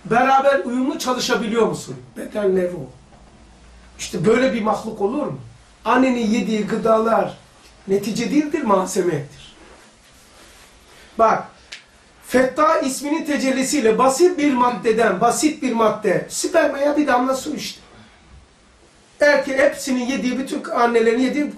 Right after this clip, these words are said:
kuru fasulye. Basit bir maddeden ayrı ayrı, çeşit çeşit, hadsiz muntazam suretlerin beraber,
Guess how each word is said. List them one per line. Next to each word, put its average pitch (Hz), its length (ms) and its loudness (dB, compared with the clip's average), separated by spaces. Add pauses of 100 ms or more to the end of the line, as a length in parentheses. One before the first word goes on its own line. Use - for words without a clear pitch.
kuru 320 160 0
fasulye. 185 460 -2 (720)
Basit 240 380 0
bir 269 120 0
maddeden 226 640 2 (400)
ayrı 247 400 4
ayrı, 180 260 -2 (920)
çeşit 269 400 0
çeşit, - 360 -2 (320)
hadsiz 320 500 0
muntazam 254 500 2
suretlerin 233 760 0 (680)
beraber, 262 720 2